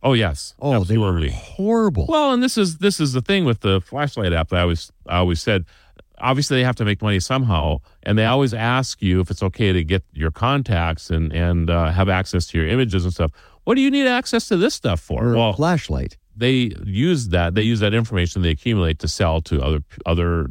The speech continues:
Speaker 1: nefarious things, you know. All right. The arbitration notice. You agree that disputes between you and us will be resolved by binding individual arbitration, and you waive your right to participate in a class action lawsuit or a class-wide arbitration.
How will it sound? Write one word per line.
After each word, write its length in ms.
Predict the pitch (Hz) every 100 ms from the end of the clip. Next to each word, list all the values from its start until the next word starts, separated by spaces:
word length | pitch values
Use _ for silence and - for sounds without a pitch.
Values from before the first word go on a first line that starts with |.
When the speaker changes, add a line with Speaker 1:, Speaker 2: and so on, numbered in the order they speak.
| 58 -
Speaker 1:
nefarious 580 | 76 80 101 82 78 78
things, 320 | 98 80 69
you 80 | 73
know. 220 | 64 - - _ _ _ _ -
All 140 | - 143
right. 180 | 92 - -
The 140 | 101
arbitration 480 | 127 151 - 165 147
notice. 420 | 135 104 82 80
You 140 | 131 185
agree 360 | 156 139 135
that 200 | 127 101
disputes 380 | - 92 131 139
between 340 | - - 117 107
you 240 | 117 123
and 100 | 110
us 240 | 107 107
will 120 | - 95
be 260 | 95 90
resolved 480 | 85 90 98 104 107
by 140 | 90
binding 640 | 85 90 117 127 127 123 104
individual 560 | - 127 143 139 123 107
arbitration, 580 | 117 107 95 92 -
and 140 | 87 92
you 80 | 87
waive 320 | 101 139 127
your 100 | 135
right 280 | 107 101 98
to 100 | 95
participate 600 | 98 87 110 - 110 82
in 100 | 80
a 60 |
class 360 | 80 - 104 107
action 300 | 90 107 98
lawsuit 500 | 90 82 85 87 85
or 120 | 76
a 40 | 80
class-wide 600 | - 92 87 - 82 67
arbitration. 720 | 80 85 - 80 78 71